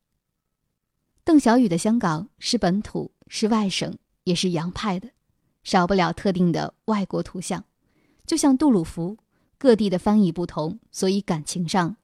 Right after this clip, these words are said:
也并不是一回事。邓小宇写的是一种邓小宇粉丝才懂的态度。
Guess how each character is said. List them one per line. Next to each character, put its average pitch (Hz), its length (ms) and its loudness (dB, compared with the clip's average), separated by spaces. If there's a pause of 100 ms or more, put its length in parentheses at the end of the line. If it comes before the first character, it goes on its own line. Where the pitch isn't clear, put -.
也 180 120 -2
并 190 180 4
不 170 140 -2
是 180 140 -4
一 175 120 -6
回 160 220 -8
事。 180 220 -8 (1300)
邓 330 140 4
小 247 200 6
宇 262 120 6
写 170 220 0
的 160 400 -4
是 - 220 2
一 214 100 4
种 156 260 0
邓 196 160 2
小 170 200 0
宇 175 100 0
粉 160 220 -2
丝 185 160 -2
才 165 180 -4
懂 151 140 -6
的 156 100 -6
态 165 240 -4
度。 - 160 -12